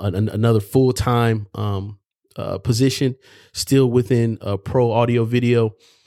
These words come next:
Um, had to make some very tough choices there as far as, you know, the direction of my, of my career, my occupation.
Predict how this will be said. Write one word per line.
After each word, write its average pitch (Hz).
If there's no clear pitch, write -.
Um, 107
had 123
to 123
make 123
some 107
very 123
tough 120
choices 117
there 117
as 104
far 107
as, 101
you 104
know, 98
the 104
direction 107
of 104
my, 104
of 101
my 101
career, 117
my 104
occupation. 123